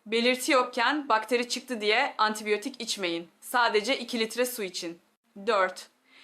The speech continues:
E K G testi. Göğsünüz ağrımıyorsa ve nefesiniz daralmıyorsa çektirmenize gerek yok. Sağlam kalbinizi hasta etmeyin. Üç. Bel M R I. Bacak felciniz yoksa ve tuvaletinizi tutabiliyorsanız çektirmenize gerek yok.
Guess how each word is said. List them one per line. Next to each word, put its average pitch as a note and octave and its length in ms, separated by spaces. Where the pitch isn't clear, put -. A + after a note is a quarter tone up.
E C4 140
K C#4 220
G D4 200
testi. G#3 500
Göğsünüz C4 520
ağrımıyorsa G#3+ 840
ve B3 120
nefesiniz C4+ 540
daralmıyorsa A#3 800
çektirmenize A3+ 680
gerek G3+ 360
yok. D#3+ 220
Sağlam C#4 500
kalbinizi G#3+ 540
hasta A#3 380
etmeyin. G3 540
Üç. A#3+ 360
Bel C4 360
M G3 160
R F3 80
I. F3 120
Bacak C4 400
felciniz C4 540
yoksa C4 540
ve B3 120
tuvaletinizi A#3 680
tutabiliyorsanız A3+ 920
çektirmenize A3 720
gerek G3+ 380
yok. D3 280